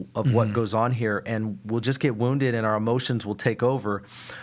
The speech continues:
Speaker 1: But when I think about this in the last few minutes of our, uh, conversation today, I think about how did, what did Jesus do when people sinned?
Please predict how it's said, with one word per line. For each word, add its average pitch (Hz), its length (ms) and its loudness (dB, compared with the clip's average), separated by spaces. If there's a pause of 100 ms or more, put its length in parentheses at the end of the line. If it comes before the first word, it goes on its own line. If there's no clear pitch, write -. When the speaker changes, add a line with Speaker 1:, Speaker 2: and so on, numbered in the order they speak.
(100)
Speaker 1:
But 147 220 2
when 143 160 4
I 165 160 4
think 190 260 0
about 139 360 2
this 104 520 -2
in 120 180 0
the 120 100 0
last 139 260 2
few 139 140 0
minutes 123 280 0
of 110 120 0
our, 107 180 2 (260)
uh, 113 120 -4
conversation 120 680 0
today, 98 440 -4 (400)
I 135 100 4
think 165 260 0
about 131 380 2
how - 260 2
did, 190 220 -2 (280)
what 139 100 4
did 202 140 0
Jesus 151 440 0
do 113 180 -2
when 101 120 -2
people 113 260 -6
sinned? 92 400 -6